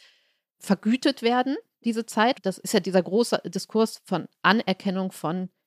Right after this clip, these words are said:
Care-Arbeit versus man bleibt ja aus Liebe zu Hause oder alles geschieht nur aus Liebe, wo ja auch vielleicht so ein überkommenes Mutter- oder Sorgebild drin steckt. Aber es ist ja auch nicht so einfach zu sagen,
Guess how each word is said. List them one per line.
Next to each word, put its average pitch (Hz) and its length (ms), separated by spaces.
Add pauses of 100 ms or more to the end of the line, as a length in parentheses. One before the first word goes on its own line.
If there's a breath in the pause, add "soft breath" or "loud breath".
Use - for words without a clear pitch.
(160)
Care-Arbeit 220 840 (680)
versus 226 840 (360)
man 190 200
bleibt 190 320
ja 208 80
aus - 180
Liebe 226 400
zu 180 240
Hause 190 380
oder 147 160
alles 214 220
geschieht 208 320
nur 208 120
aus 175 160
Liebe, 190 480
wo 170 80
ja 175 160
auch 190 140
vielleicht 180 320
so 190 80
ein 185 60
überkommenes 180 840 (280)
Mutter- 180 520
oder 160 480
Sorgebild 170 840
drin 180 220
steckt. - 400 (380)
Aber 196 180
es - 80
ist 240 120
ja 220 120
auch 226 80
nicht 233 160
so 220 140
einfach 214 400 (220)
zu - 120
sagen, 202 340